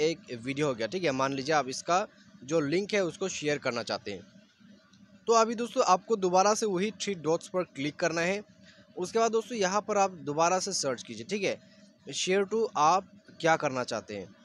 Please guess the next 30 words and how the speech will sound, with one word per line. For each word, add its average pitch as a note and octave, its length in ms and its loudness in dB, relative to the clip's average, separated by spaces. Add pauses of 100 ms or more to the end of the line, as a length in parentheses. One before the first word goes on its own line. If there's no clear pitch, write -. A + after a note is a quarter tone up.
(400)
तो F3+ 240 0
यहाँ D#3+ 360 4
पर G#3+ 160 -2
दोस्तों G#3+ 360 0
लिंक F3 360 0
कॉपी D#3+ 300 -2
का F3+ 180 2
ऑप्शन F3 640 -2
यदि C3+ 260 -2
मिल D3+ 260 -2
जाते F3 260 0
हैं G3 100 0
तो F3+ 120 -2
आप C#3+ 320 4
डायरेक्टली C3 420 -2
कॉपी C3 300 -6
कर A#2+ 180 -4
लीजिएगा। C3+ 440 -4 (400)
तो G#3+ 180 0
आप G3+ 180 6
दोस्तों A3 300 -4
यहाँ G3+ 220 2
देख F#3+ 160 -2
सकते G3+ 240 -6
हैं G3 40 -4
सबसे G3 360 -6
साइड E3+ 560 -2
में, A2 140 -8
ठीक G3+ 200 -4
है, C#3 80 0